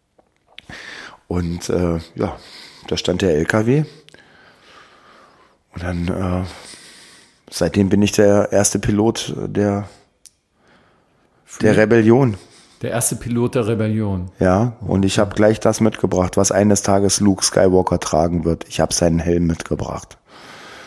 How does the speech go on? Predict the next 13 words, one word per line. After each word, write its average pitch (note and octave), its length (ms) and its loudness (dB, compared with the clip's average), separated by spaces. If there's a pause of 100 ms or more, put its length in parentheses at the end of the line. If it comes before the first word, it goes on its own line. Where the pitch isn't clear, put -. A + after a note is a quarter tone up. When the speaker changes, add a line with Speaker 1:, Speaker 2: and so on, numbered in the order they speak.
(120)
Speaker 1:
<laughs> - 140 -10 (680)
Speaker 2:
Wow. F2 340 -6 (400)
Speaker 1:
Wow. - 420 -6 (960)
Ja, G2+ 340 2 (280)
und A2+ 220 0 (260)
weißt A#2+ 260 4
du, F3 80 -2 (420)
und - 80 0
jetzt A#2 220 2
kommt B2+ 200 -2
wieder B2 200 4
die A#2 80 0
Verbindung A#2 680 -2